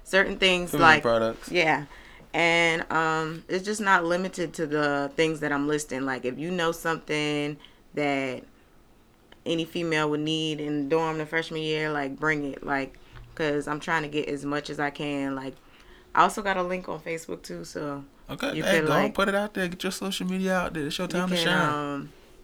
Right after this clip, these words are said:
Speaker 1: you can donate money there. Um, so next Sunday, I should be out there. I'm gonna say 'cause,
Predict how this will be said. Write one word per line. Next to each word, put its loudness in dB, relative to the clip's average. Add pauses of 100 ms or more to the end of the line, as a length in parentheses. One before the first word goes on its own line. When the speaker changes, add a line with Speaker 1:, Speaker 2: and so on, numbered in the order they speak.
(240)
Speaker 1:
you -2
can -4
donate 0
money -2
there. 2 (640)
Um, 2 (680)
so 0 (400)
next 0
Sunday, 2 (160)
I 2
should -2
be 0
out 2
there. 0 (1300)
I'm -10
gonna -10
say -8
'cause, -14